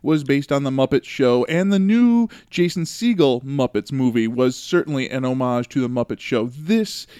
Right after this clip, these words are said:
is the Muppet Show celebrating Christmas, but all of their Muppet friends from Sesame Street show up, and the Fraggles from H B O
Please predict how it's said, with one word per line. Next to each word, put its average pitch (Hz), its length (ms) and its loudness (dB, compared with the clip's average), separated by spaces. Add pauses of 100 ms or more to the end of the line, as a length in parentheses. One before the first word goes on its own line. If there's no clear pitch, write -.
(160)
is 139 340 2
the 135 120 0
Muppet 156 380 -2
Show 131 680 2 (160)
celebrating 139 640 -2
Christmas, 123 480 -6 (420)
but 131 420 2 (300)
all 170 540 2
of 185 160 -2
their 180 160 0
Muppet 170 300 -2
friends 143 340 -4
from 139 220 -6
Sesame 127 360 -2
Street - 300 -10
show 101 300 -2
up, 92 240 -4 (180)
and 135 600 0
the 202 100 0
Fraggles 143 880 -2 (160)
from 139 180 -2
H 131 220 -4
B 175 180 2
O 131 280 0